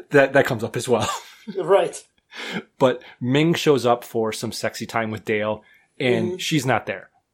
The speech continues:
Speaker 2: It's the slave girl.
Speaker 1: Right. And Dale apparently changed clothes with the slave girl and is sneaking around.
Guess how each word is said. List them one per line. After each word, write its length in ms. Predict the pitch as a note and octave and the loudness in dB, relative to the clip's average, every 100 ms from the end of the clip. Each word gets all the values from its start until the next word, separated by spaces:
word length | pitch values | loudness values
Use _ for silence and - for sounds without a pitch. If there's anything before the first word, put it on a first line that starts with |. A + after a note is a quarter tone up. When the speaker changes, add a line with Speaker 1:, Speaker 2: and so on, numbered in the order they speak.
| _ _ _ _ _ _ _ | _ _ _ _ _ _ _
Speaker 2:
It's 180 | D#3+ - | -14 -12
the 80 | D3 | -10
slave 320 | F#3 F#3 D#3 | -4 -4 -4
girl. 280 | A2+ F2+ - _ _ _ | -10 -14 -20 _ _ _
Speaker 1:
Right. 260 | D#3+ A2+ - _ _ _ _ | -4 -4 -8 _ _ _ _
And 280 | F3+ D#3+ - - | -2 -2 -8 -14
Dale 480 | B2+ C#3 F3+ F3 F3 B2+ | -2 4 4 4 -2 -8
apparently 600 | - C#3 C3 A#2+ A2+ - _ _ _ _ - | 0 0 2 -4 -4 -10 _ _ _ _ -10
changed 480 | - C#3+ C3+ - - | -4 -2 -2 -6 -8
clothes 520 | C3 B2 A2+ G#2+ G#2+ | 2 2 2 -4 -8
with 240 | A#2 - | -10 -8
the 80 | A2+ | -10
slave 380 | - A#2+ A2+ A2 | -8 -6 -6 -6
girl 320 | G#2 G2+ G2+ _ _ _ | -8 -8 -14 _ _ _
and 180 | B2 A#2+ | -6 -4
is 160 | A2+ - | -6 -6
sneaking 380 | C#3 B2+ B2+ A#2 | -6 -4 -4 -4
around. 420 | A2 G2+ G#2 | -4 -6 -12